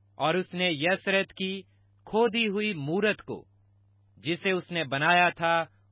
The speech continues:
उस घर में नस्ब किया, जिसकी बाबत खुदावंद ने दाऊद और उसके बेटे सुलेमान से कहा था कि इस घर में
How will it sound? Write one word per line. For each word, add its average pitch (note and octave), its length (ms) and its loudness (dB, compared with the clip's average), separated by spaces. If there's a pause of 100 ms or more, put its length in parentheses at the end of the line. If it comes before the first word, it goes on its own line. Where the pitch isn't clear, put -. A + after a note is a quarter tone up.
(120)
उस F#3 320 -4
घर F3+ 320 2
में G#3 260 -2
नस्ब D3 380 -4
किया, E3+ 360 0 (440)
जिसकी F3 440 -6
बाबत E3+ 380 2
खुदावंद F3 540 0
ने F3 260 -4 (380)
दाऊद F#3+ 560 4 (100)
और E3+ 180 4
उसके E3+ 320 -4
बेटे E3 440 0
सुलेमान D#3 600 0
से - 180 -8
कहा E3+ 320 0
था F2 200 -14 (1160)
कि D#3+ 60 -4 (100)
इस F3 280 -4
घर E3+ 320 4
में G3 240 -4